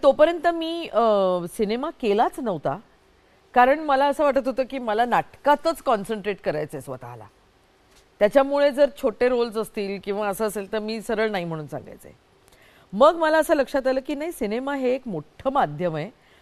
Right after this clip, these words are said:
आणि त्यात मी काम करायला पाहिजे, लहानसा रोल का असेना. It is not the role that matters, मी काय करते त्याच्यात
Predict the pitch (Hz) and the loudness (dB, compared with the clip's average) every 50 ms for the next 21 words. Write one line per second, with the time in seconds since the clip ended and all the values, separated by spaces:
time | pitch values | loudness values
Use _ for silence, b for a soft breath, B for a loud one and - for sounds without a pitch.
0 | b b b - 180 233 294 - - 214 220 254 - - - - - _ _ _ | b b b -6 -4 -4 -4 0 2 2 2 2 0 -8 -20 -20 -20 _ _ _
1 | - 220 277 285 - 285 226 269 285 - 214 185 196 269 302 233 202 151 123 104 | -10 -10 -8 -4 -2 -2 -2 -2 -4 -4 -2 -2 0 -2 -2 -2 -2 -4 -4 -6
2 | - - _ _ _ _ _ _ _ _ _ _ _ _ _ _ _ - - 160 | -14 -20 _ _ _ _ _ _ _ _ _ _ _ _ _ _ _ -8 -6 -4
3 | 151 160 202 247 294 - 349 311 294 294 277 277 285 277 262 277 285 269 190 151 | -4 -2 -2 -4 -2 0 0 0 2 2 0 0 -2 -2 -2 0 0 0 -2 -4
4 | - 170 135 110 98 - _ _ _ _ _ _ _ _ _ _ _ _ _ _ | -6 -8 -10 -10 -12 -20 _ _ _ _ _ _ _ _ _ _ _ _ _ _
5 | _ _ _ _ _ _ _ - - 170 - 277 294 262 233 226 247 294 269 294 | _ _ _ _ _ _ _ -12 -10 -6 -4 -2 -2 -2 -2 -2 -2 0 2 2
6 | 285 226 202 196 220 262 254 285 277 - 180 143 131 - - 147 147 - - - | 2 4 2 2 0 0 -2 -4 -4 -6 -8 -12 -10 -8 -10 -10 -10 -10 -16 -20
7 | _ b b b b b - 180 185 220 269 339 370 - 349 262 247 - 214 180 | _ b b b b b -10 -6 -4 -2 -2 -2 -2 0 0 0 0 0 -2 -4
8 | 147 - 156 135 - 131 117 - - | -4 -4 -8 -10 -10 -12 -14 -16 -20